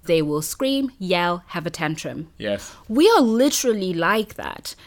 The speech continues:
Speaker 1: The only difference is we're not going to throw ourselves on the floor and roll around.
Speaker 2: <laughs>
Speaker 1: No. But it could be a boss who's shouting and they're screaming and they're just vile.
Speaker 2: These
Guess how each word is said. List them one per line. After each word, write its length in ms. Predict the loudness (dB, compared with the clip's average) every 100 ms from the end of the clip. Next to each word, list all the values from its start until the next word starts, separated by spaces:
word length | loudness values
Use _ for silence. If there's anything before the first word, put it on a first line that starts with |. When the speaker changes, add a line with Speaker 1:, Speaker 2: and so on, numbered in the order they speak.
| 0
Speaker 1:
The 80 | 4
only 240 | 4 4
difference 400 | 2 0 -2 -2
is 200 | -2 2
we're 140 | 2 4 2
not 140 | 0
going 240 | 2 2 0
to 140 | -4
throw 320 | -4 0 2
ourselves 340 | 0 0 -2 -2
on 100 | -4
the 60 | -4
floor 180 | -2 -2
and 120 | 0
roll 200 | 0 0 0
around. 420 | -2 -2 -8 -8 -2
Speaker 2:
<laughs> 1000 | -2 -2 -10 -8 -10 -10 -10 -14 _ -2
Speaker 1:
No. 260 | 0 0 -4 _ _
But 240 | 2 2 2
it 80 | -8
could 100 | -4
be 100 | -2
a 40 |
boss 440 | 0 0 0 0 -6
who's 200 | -8 -6
shouting 680 | -4 -2 -4 -6 -6 -6
and 120 | -6 -6
they're 120 | -6
screaming 760 | -8 -4 -2 -2 -2 -4 -4
and 140 | -6 -4
they're 180 | -6
just 360 | -8 -8 -10 -10
vile. 760 | -6 -2 2 2 2 -2 -8 -12 -20 _ _ _
Speaker 2:
These 460 | -4 0 2 0 -4